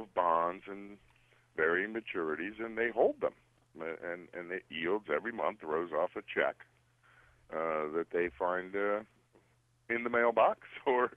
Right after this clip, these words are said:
electronically deposited in their account without any fluctuation. You know, it's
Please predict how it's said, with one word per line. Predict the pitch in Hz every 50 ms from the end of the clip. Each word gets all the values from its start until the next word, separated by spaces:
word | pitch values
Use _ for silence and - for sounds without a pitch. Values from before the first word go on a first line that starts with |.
| - - - - - -
electronically | 110 120 127 123 - - - 147 135 135 127 120 123 131 123
deposited | 110 120 110 120 127 123 123 120 117 120 - - 127 117 117
in | 117 117
their | 113 117 113 107
account | 104 - - 147 151 143 139 135 - - - - - - - - - - - _ _ _ _ _ _ _ _ - - 95 110
without | 110 113 110 117 113 113 113
any | 113 110 104 101 - - - - -
fluctuation. | - 120 123 110 - - - 107 104 104 107 110 95 - - - - - -
You | 87 95
know, | 85 71 73
it's | -